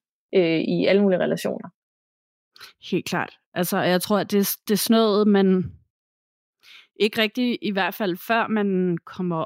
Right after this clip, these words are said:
Speaker 2: op i trediverne, og sikkert også senere finder ud af, at det er sådan, det ændrer sig hele tiden. Øh,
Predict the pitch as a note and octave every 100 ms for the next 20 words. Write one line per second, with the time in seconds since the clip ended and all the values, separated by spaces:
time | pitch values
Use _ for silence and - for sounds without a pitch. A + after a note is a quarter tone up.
0 | - G3+ A3+ _ A#3+ G3+ - F#3 F3+ F#3
1 | G3+ F#3+ F3+ E3+ - E3+ E3+ E3 E3 _
2 | _ _ _ _ _ _ _ _ _ _
3 | _ _ - E3+ - - - - A3+ A3
4 | A3 - G#3 A3+ A3 A3 G3+ G#3+ G#3 D#3+
5 | - G3+ G#3 G3 F3+ F3 G#3+ F3+ A3 A3+
6 | A#3 G3 E3+ A3+ A#3 C4+ - A3 F3+ G3
7 | G3+ _ - - _ - C#3+ F#3+ F3+ F3
8 | E3+ E3+ E3+